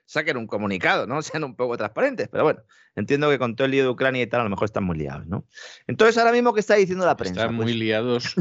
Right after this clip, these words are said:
Speaker 2: y muy cabreados, ¿eh?
Speaker 1: <laughs>
Speaker 2: Me
Speaker 1: ¿Con quién? ¿Con
Speaker 2: cuentan
Speaker 1: Zelensky?
Speaker 2: Con Zelensky muchísimo. Hombre, con Putin no van a estar contentos,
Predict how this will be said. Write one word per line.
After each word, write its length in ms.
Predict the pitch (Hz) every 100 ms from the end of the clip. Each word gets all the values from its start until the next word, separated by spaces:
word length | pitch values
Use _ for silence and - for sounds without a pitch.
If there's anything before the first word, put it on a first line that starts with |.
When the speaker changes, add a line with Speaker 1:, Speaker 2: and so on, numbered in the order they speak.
| -
Speaker 2:
y 100 | 87
muy 240 | 95 113
cabreados, 760 | - 90 82 62 62 69 - -
¿eh? 160 | 101 - - -
Speaker 1:
<laughs> 280 | - - -
Speaker 2:
Me 260 | - 151 92
Speaker 1:
¿Con 180 | 127
quién? 140 | 123 120
¿Con 100 | 135
Speaker 2:
cuentan 120 | 117
Speaker 1:
Zelensky? 460 | 127 160 214 - _ _ -
Speaker 2:
Con 320 | 151 131 117 104
Zelensky 580 | 107 107 123 120 139
muchísimo. 720 | 120 95 - 104 - - 82 -
Hombre, 280 | 135 135 113
con 200 | 104 95
Putin 320 | 120 110 135
no 100 | 143
van 120 | 123
a 40 | 98
estar 220 | - 90
contentos, 680 | 92 90 120 107 82 80